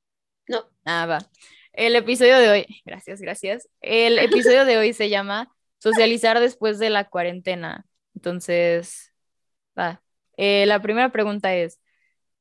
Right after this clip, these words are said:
Speaker 2: ¿te has visto en esta situación en la que, en la que después de la cuarentena, o sea, te ha costado más trabajo socializar?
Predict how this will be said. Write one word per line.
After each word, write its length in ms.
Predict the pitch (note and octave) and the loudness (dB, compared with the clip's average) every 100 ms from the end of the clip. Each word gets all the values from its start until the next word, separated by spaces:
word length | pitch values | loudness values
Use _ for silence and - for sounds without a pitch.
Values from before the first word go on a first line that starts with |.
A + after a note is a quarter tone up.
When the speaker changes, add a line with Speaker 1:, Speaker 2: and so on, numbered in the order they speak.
| _ _ | _ _
Speaker 2:
¿te 100 | - | 2
has 140 | C4+ C4+ | 2 2
visto 220 | D#4 E4 | -2 0
en 80 | D#4+ | -2
esta 180 | - D4 | 0 -2
situación 680 | D4+ A#3 G#3+ G#3 G3+ G#3+ - | -2 -4 -4 -6 -8 -8 -4
en 180 | B3 | -2
la 160 | B3 A3 | 0 0
que, 680 | - G#3 G3+ G3 G3 F#3+ - _ _ _ _ _ _ _ _ _ _ _ _ _ | -2 -6 -4 -4 -4 -8 -10 _ _ _ _ _ _ _ _ _ _ _ _ _
en 180 | G#3+ G#3 | -14 -6
la 200 | G3+ G3+ | -6 -6
que 760 | G#3 G3+ G3+ G3 G3 G3 F#3+ F#3+ | -2 0 2 2 2 0 -2 -4
después 380 | G3 G3 G#3 G3+ | -6 -6 -6 -2
de 100 | A3+ | 0
la 140 | B3+ | 0
cuarentena, 580 | A#3 G#3 G3 F#3+ F#3+ G#3+ | 0 -2 -2 -6 -4 -4
o 40 | |
sea, 200 | A3 G3 _ | -4 -8 _
te 60 | - | -8
ha 100 | G3 | -6
costado 400 | A3 G#3+ A3 G#3+ | -6 -4 -2 0
más 220 | G#3 F#3+ | -2 -8
trabajo 400 | - G3+ F#3 - | -6 -4 -4 -8
socializar? 720 | G3+ F#3 F#3+ F3+ F3+ F3+ G#3+ | -12 -10 -10 -10 -6 -4 -4